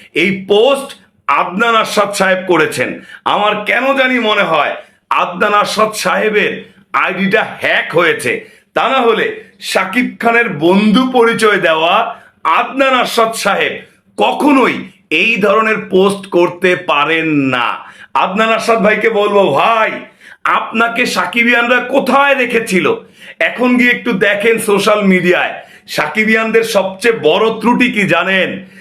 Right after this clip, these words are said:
সাকিবিয়ানরা যারা শাকিব খানকে ভালোবাসে, তাকে মাথায় তুলে রাখে, এবং যিনি শাকিব খানকে নিয়ে কখনোই হিংসাত্মক মনোভাব নিয়ে একটা পোস্ট করে, একটা কথা বলে,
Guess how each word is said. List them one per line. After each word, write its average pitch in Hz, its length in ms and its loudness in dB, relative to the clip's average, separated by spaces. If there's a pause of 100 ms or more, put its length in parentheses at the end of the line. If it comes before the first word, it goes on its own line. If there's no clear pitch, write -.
(160)
সাকিবিয়ানরা 226 920 0
যারা 202 240 0
শাকিব - 520 -4
খানকে 233 340 0
ভালোবাসে, 180 880 -2 (400)
তাকে 147 320 -2
মাথায় 190 920 0
তুলে 170 240 4
রাখে, 127 500 -2 (300)
এবং 202 420 0
যিনি 247 580 2 (200)
শাকিব 262 580 -2
খানকে 254 440 0
নিয়ে 262 440 0
কখনোই 247 800 0 (300)
হিংসাত্মক 269 920 0
মনোভাব 247 560 0
নিয়ে 220 500 2 (320)
একটা 190 280 -2
পোস্ট 277 540 0
করে, 165 380 0 (240)
একটা - 440 -2
কথা 269 360 2
বলে, 220 420 -2